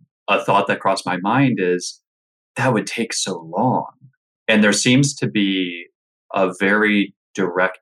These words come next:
tension between the sort of efficiency that organizations in today's climate, honestly, in any climate,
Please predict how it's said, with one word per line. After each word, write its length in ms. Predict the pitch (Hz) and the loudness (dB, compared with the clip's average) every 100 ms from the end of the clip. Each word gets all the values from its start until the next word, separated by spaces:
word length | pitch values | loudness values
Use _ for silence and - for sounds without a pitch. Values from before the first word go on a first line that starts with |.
| _ | _
tension 680 | - 123 131 107 92 90 85 | -2 2 2 4 2 2 0
between 760 | 92 - 95 92 90 90 87 87 _ _ - | -4 -2 -2 0 2 0 0 -6 _ _ -6
the 80 | 98 | 0
sort 180 | 107 | 2
of 80 | 90 | 2
efficiency 680 | 87 - 120 - - - 95 | -2 -2 2 4 2 2 2
that 160 | 87 87 | 2 2
organizations 840 | 90 90 82 85 90 90 95 87 | 0 -2 -4 0 2 2 -2 -6
in 100 | - | -10
today's 360 | - 85 85 82 | -14 -8 -8 -10
climate, 680 | - 117 113 113 92 85 80 - _ - | -2 2 4 4 4 4 2 -6 _ 0
honestly, 460 | 120 98 90 85 - _ _ | 2 4 4 0 -4 _ _
in 140 | 95 87 | 0 2
any 260 | 107 117 | 4 4
climate, 540 | 117 90 82 80 78 | 2 0 0 0 -4